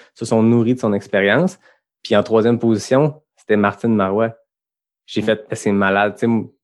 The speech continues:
Speaker 1: moi, je savais que ça intéressait les gens. Moi, je le jase avec les gens, puis tout le monde avec qui je discute a quelque chose d'intéressant, puis de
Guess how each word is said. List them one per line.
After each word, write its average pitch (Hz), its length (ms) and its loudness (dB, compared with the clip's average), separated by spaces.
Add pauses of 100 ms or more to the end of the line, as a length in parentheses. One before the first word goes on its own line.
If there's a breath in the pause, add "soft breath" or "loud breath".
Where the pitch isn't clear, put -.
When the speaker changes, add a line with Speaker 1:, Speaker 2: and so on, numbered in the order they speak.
(180)
Speaker 1:
moi, 123 100 0
je 117 140 2
savais 123 380 2
que - 40 -6
ça 113 80 -2
intéressait 104 380 0
les 101 100 -2
gens. 127 160 2
Moi, 120 220 4
je 113 80 0
le 107 140 4
jase 113 220 0
avec 107 140 0
les 104 120 -6
gens, 117 120 0
puis - 200 -12
tout 135 80 0
le 123 80 4
monde 123 200 2
avec 104 180 -2
qui - 180 -12
je 104 100 -14
discute - 460 -8
a - 20 -8
quelque 107 160 -10
chose 110 220 -2
d'intéressant, 104 580 -2
puis - 120 -18
de - 40 -20